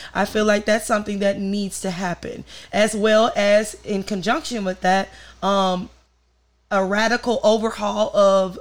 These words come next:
um, loan s-, suppression. You know what I mean? When you have people who go for, um, go for entrepreneurship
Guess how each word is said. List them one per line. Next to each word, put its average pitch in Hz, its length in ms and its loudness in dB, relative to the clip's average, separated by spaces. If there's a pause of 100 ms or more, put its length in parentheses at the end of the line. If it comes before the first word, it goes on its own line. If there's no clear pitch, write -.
um, 175 500 -4 (720)
loan 226 340 -2
s-, - 280 -8
suppression. - 760 -4 (160)
You 214 120 -6
know 214 60 0
what 214 100 2
I 208 60 2
mean? 208 340 -2 (220)
When 202 140 0
you 220 180 4
have 226 340 2
people 233 240 -2
who 233 240 -4
go 208 180 0
for, 214 560 0
um, 180 460 0 (1120)
go 214 200 4
for 214 320 2
entrepreneurship 208 1000 0